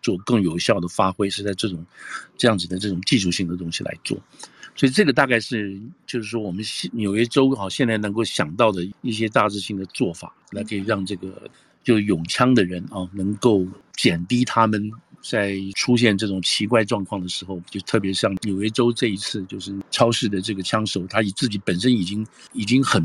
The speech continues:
多这种迹象了，他自己有精神病，同时也被问过话，说这些事情都应该可以事先防范，没有防范的事情，所以从这个角度去做。那这个角度来做的话呢，呃，跟共和党真正要的东西呢，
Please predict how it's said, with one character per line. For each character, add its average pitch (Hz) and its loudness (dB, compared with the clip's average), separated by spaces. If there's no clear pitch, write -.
多 139 6
这 143 4
种 90 0
迹 107 -6
象 101 0
了， 92 -8
他 110 -2
自 113 -6
己 104 -4
有 92 0
精 107 -4
神 101 -2
病， 101 -2
同 101 -4
时 110 -2
也 98 2
被 104 0
问 110 2
过 98 -8
话， 92 0
说 120 2
这 139 4
些 139 6
事 131 0
情 104 -10
都 135 0
应 131 0
该 127 2
可 - -6
以 104 -6
事 - -8
先 110 -12
防 92 -8
范， 107 2
没 123 0
有 107 2
防 95 -2
范 107 2
的 92 -4
事 - -8
情， 85 -14
所 107 -6
以 98 -4
从 95 -8
这 135 2
个 123 4
角 90 -6
度 87 -18
去 - -10
做。 - -14
那 143 4
这 - 0
个 208 2
角 110 2
度 127 4
来 104 2
做 123 0
的 98 -12
话 104 0
呢， 98 -6
呃， 90 -12
跟 117 0
共 170 4
和 95 -4
党 87 -4
真 104 -4
正 104 -4
要 127 6
的 98 -4
东 101 -6
西 104 -8
呢， 98 -14